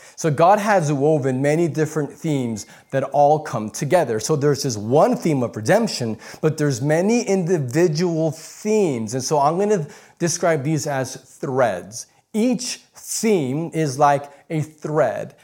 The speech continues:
that God takes and weaves together to create one tapestry. So God is weaving many different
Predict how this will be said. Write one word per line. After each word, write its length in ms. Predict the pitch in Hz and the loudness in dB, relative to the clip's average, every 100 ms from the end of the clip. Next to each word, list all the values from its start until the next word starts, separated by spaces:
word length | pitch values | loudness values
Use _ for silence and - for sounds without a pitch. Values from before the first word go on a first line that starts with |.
| _ - | _ -6
that 160 | 135 | -2
God 320 | 135 139 175 | 0 2 2
takes 400 | - 151 123 - | -2 -4 -4 -6
and 320 | 127 120 104 113 | -8 -8 -6 -2
weaves 480 | 180 247 269 233 | 2 4 2 0
together 720 | - 226 160 214 196 208 156 - - - - | -2 -2 2 2 2 -2 -4 -8 -20 -16 -6
to 140 | 160 | -4
create 520 | - 160 139 131 131 | -2 -2 2 2 0
one 800 | 139 113 120 175 175 139 135 - - _ - | -4 -4 0 2 4 2 0 -2 -8 _ -10
tapestry. 680 | - 156 - 139 - 110 - _ _ - - | -4 -4 -2 -6 -6 -8 -14 _ _ -20 -12
So 180 | - 185 | -2 2
God 380 | 180 180 202 190 | 6 6 6 4
is 220 | 160 139 | 0 0
weaving 680 | 135 196 233 190 175 160 156 | 2 2 2 2 0 0 2
many 360 | 165 202 240 | 2 4 2
different 520 | 165 208 208 220 185 | 4 2 2 -2 -2